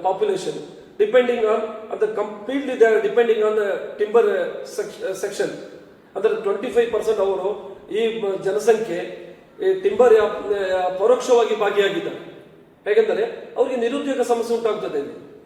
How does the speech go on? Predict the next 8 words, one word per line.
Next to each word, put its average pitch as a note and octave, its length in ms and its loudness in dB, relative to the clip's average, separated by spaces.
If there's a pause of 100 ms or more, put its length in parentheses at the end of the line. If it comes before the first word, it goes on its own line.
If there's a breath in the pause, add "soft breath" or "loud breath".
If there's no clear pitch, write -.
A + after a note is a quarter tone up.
(120)
ಮೂರು A3+ 220 -2
ತಿಂಗಳ A#3+ 200 0
ಕಾಲ G#3+ 360 0
ನಿರುದ್ಯೋಗ G#3 380 2
ಸಮಸ್ಯೆ G3+ 360 -4
ಉಂಟಾದ್ರೆ F#3 320 -4
ಅವರ G#3 280 2
ಮನೆಯ G#3+ 300 2